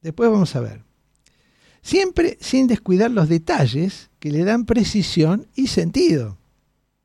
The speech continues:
Eso no se exige, especialmente en entornos tan variables como el argentino, no ahogar la viveza. No ahogar la viveza, sino todo lo contrario.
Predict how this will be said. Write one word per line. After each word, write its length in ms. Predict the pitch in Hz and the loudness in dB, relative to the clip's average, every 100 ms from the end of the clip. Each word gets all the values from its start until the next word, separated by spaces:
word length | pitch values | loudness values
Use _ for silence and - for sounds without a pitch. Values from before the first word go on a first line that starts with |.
| _ _ _ _ _ _ _ _ _ _ _ _ - | _ _ _ _ _ _ _ _ _ _ _ _ -6
Eso 400 | 359 285 - 254 226 | -4 -2 -4 -6 0
no 200 | 202 285 | 0 0
se 220 | - 208 | -4 -8
exige, 600 | - - 135 - 123 - - | -8 -8 -8 -8 -18 -18 -6
especialmente 1200 | 262 247 - 240 - 165 175 160 147 123 156 175 _ _ _ _ _ _ _ | -6 -4 -6 -6 0 2 4 4 2 -2 -4 -8 _ _ _ _ _ _ _
en 180 | 127 123 | -4 -2
entornos 460 | 123 110 170 156 - | -2 0 2 2 2
tan 180 | 160 | 2
variables 460 | 151 139 165 139 120 | 2 2 0 0 -4
como 220 | 160 208 | 0 0
el 100 | 156 | 0
argentino, 680 | 139 - 127 113 180 170 160 - _ - | -4 -6 -8 -6 -4 -4 -4 -16 _ -2
no 340 | 196 269 294 | 2 2 4
ahogar 760 | 262 202 180 170 233 254 175 139 - | 4 4 2 4 4 4 0 -4 -8
la 260 | 139 143 135 | -4 0 0
viveza. 720 | 131 123 117 - 117 110 - _ _ _ _ _ _ _ _ _ _ _ _ | 0 -2 -4 -8 -14 -20 -20 _ _ _ _ _ _ _ _ _ _ _ _
No 340 | - 196 294 - | 2 4 4 2
ahogar 640 | 180 160 156 202 294 185 131 | 2 4 4 4 4 2 -2
la 140 | 120 | -4
viveza, 460 | 113 113 104 - 110 | -4 -6 -10 -14 -14
sino 320 | 156 165 170 | -8 -6 -6
todo 320 | - 339 339 | -6 -4 0
lo 140 | 202 | -2
contrario. 640 | 165 180 254 214 123 113 | 0 -2 0 0 -2 -6